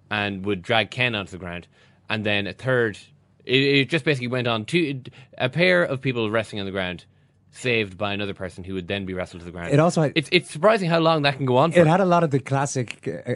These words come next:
Speaker 2: components. That's one. Uh, well,
Speaker 1: Mm-hmm.
Speaker 2: that, that, you've actually mentioned a number of them there. Another is the, it, there's always an ebb and flow to these brawls.
Speaker 1: Yeah.
Speaker 2: It's rarely a minute of concentrated action. What happens is there's a bit of a flurry, then there's a pause before the pods reset themselves, as you talk about
Speaker 1: Yeah.
Speaker 2: there. I know you
Speaker 1: Yeah.
Speaker 2: were quite impressed, for example, Ken, with the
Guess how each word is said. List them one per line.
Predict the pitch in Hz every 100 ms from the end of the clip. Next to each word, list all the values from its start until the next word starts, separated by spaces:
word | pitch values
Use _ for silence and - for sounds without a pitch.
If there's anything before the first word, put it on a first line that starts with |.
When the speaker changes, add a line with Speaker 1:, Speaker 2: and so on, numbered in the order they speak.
| 110
Speaker 2:
components. | 120 127 127 120 - -
That's | 131 -
one. | 127 127 120 _ -
Uh, | 110
well, | 107
Speaker 1:
Mm-hmm. | 117
Speaker 2:
that, | 113 113
that, |
you've | 139 127
actually | 139 -
mentioned | 113 98
a | 113
number | 151 123
of |
them | 107
there. | 107 113
Another | 117 143 170
is | 160 139 117
the, | 135 123 110 - _ _ _ _ _ _ -
it, | 120
there's | 131 131
always | 151 170 143
an | 135
ebb | 143 139
and | 131
flow | - 131 139 131
to | 110
these | 104 98 85 - -
brawls. | - 110 98
Speaker 1:
Yeah. | 95
Speaker 2:
It's | 117 139
rarely | 160 175 156 131 - _ _
a | 131
minute | 131 139 120
of |
concentrated | - 135 120 120 110
action. | 120 131 113
What | 104 127
happens | 135 120
is | 120 110
there's | 117
a | 113
bit | 139
of | 135
a | 117
flurry, | - 113 110 107 - _ _ -
then | 156
there's | 185
a | 139
pause | - 156 127 95
before | - 117 131 120
the | 123
pods | - 147 139 117
reset | 120 131 - 143
themselves, | 127 107 101 87 87
as | 107
you |
talk | 101 117 104
about | 110
Speaker 1:
Yeah. | 104
Speaker 2:
there. | 107 104 101
I |
know | 156
you | 165
Speaker 1:
Yeah. |
Speaker 2:
were | 160
quite | 151 147
impressed, | 123 131 123
for |
example, | 110 120 117
Ken, | 117 123 110
with | 110 -
the | 110 107 107